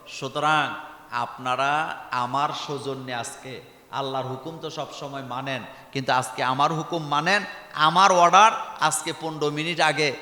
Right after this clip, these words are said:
আপনারা ইফতার করেন আমার সাথে", আপনারা কি রাজি হবেন? না। আপনারা করবেন, "হুজুর, আপনার যদি বেশি ক্ষুধা থাকে, মরে গেলে আপনি ঘরে যেয়ে খান, কিন্তু আমরা আল্লাহর জন্য রোজা রাখছি, আমরা রোজা ভাঙবো না।" আচ্ছা বলেন তো,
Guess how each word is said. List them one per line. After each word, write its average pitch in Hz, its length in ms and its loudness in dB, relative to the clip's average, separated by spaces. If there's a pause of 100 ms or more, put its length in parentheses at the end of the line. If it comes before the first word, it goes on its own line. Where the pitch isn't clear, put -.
(160)
আপনারা 131 320 2
ইফতার 123 360 0
করেন 117 260 0
আমার 110 180 0
সাথে", 101 400 -4 (260)
আপনারা 117 320 -2
কি 117 120 -4
রাজি 107 260 0
হবেন? 110 320 -4
না। - 1200 -10
আপনারা 127 320 -4
করবেন, 123 320 -4
"হুজুর, 120 440 -8
আপনার 120 460 -6
যদি 127 200 -12
বেশি 131 300 -10
ক্ষুধা 127 320 -8
থাকে, 131 280 -8
মরে 123 380 -8
গেলে 123 380 -8 (300)
আপনি 120 340 -6
ঘরে 117 340 -2
যেয়ে 135 240 -6 (100)
খান, 113 160 -8 (340)
কিন্তু 143 180 -8 (120)
আমরা 160 420 -2
আল্লাহর 156 440 2
জন্য 165 200 0
রোজা 170 320 4
রাখছি, 156 380 4 (260)
আমরা 127 500 4
রোজা 120 420 4
ভাঙবো 123 760 8 (240)
না।" 120 260 6 (180)
আচ্ছা 160 240 6
বলেন 165 240 6
তো, 165 100 0